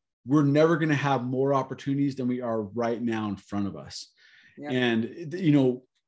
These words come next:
Speaker 1: like you said, the customers are in distress. They need us. We just came in and, and took care of their family and their home. We're like a hero to them.
Speaker 2: <laughs>
Speaker 1: There's never a better time to ask for maintenance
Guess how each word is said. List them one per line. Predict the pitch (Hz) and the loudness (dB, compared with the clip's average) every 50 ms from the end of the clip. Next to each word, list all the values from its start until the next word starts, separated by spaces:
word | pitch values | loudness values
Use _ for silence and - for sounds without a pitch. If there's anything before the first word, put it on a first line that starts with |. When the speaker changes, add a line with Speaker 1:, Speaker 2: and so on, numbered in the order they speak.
| _ _ _ _ _ _ _ _ _ _ _ _ _ _ _ _ _ - | _ _ _ _ _ _ _ _ _ _ _ _ _ _ _ _ _ 0
Speaker 1:
like | 147 139 113 123 | 2 2 2 0
you | 147 | 0
said, | 135 - 151 127 | 2 4 4 4
the | 143 135 | 4 2
customers | - - 165 202 196 - 196 180 151 - - | 0 2 0 0 0 -2 -4 -4 -4 -4 -4
are | - 139 139 - | -4 -2 -2 0
in | - 156 156 170 165 143 | 0 2 2 2 2 0
distress. | 147 131 - - - - - 165 180 180 151 - - - - - - _ _ _ _ _ _ _ - | -2 -2 -4 -4 -6 -6 -2 0 0 0 0 -2 -4 -6 -6 -8 -12 _ _ _ _ _ _ _ 2
They | 165 175 180 | 4 4 6
need | 170 165 165 180 190 208 190 190 | 6 4 4 6 6 6 6 6
us. | 156 123 101 - - - _ _ _ _ - | 4 4 2 0 -6 -12 _ _ _ _ -2
We | 165 233 254 | 2 2 4
just | 240 240 214 - - - | 4 4 2 2 0 0
came | 202 196 196 180 190 | 0 2 2 2 0
in | 196 190 | 0 0
and, | 202 185 170 160 185 | 0 0 -2 -4 -4
and | 175 147 - | -6 -4 0
took | - 214 214 214 | 0 0 0 0
care | - 202 202 208 202 | 0 0 2 2 2
of | 175 | 2
their | 202 202 190 | 2 2 0
family | 196 - 208 214 226 226 202 180 147 131 | 0 -4 -4 -4 -4 -4 -4 -4 -4 -4
and | 151 165 | -4 -4
their | 180 185 165 | -4 -4 -4
home. | 180 220 208 156 - - - _ _ - | -2 -2 -4 -4 -6 -10 -16 _ _ -2
We're | 196 240 | 0 2
like | 220 202 196 190 190 | 2 4 2 2 2
a | 208 196 | 0 -4
hero | 196 - 220 226 233 220 196 175 | -4 -4 -2 0 2 2 2 2
to | - - 147 | 0 -4 -4
them. | 131 135 120 107 95 - - - | -4 -4 -4 -4 -6 -8 -8 -10
Speaker 2:
<laughs> | 165 156 - | -10 -8 -2
Speaker 1:
There's | 170 175 185 160 151 | 4 4 4 6 4
never | 170 180 202 214 240 220 214 233 220 | 4 4 6 6 6 6 6 4 6
a | 196 196 | 6 4
better | 190 175 208 208 202 196 190 | 4 4 4 4 4 4 2
time | 190 - - 202 196 196 190 185 160 | 2 -2 -8 -6 -4 -4 -4 -2 -2
to | 170 - - - 160 | -2 -2 -2 -2 -2
ask | 156 165 170 175 170 - | -2 -2 -2 -2 -6 -6
for | - 175 156 | -6 -6 -4
maintenance | 147 151 160 165 165 156 139 131 131 135 - _ | -2 0 0 0 0 0 -2 -2 -2 -6 -10 _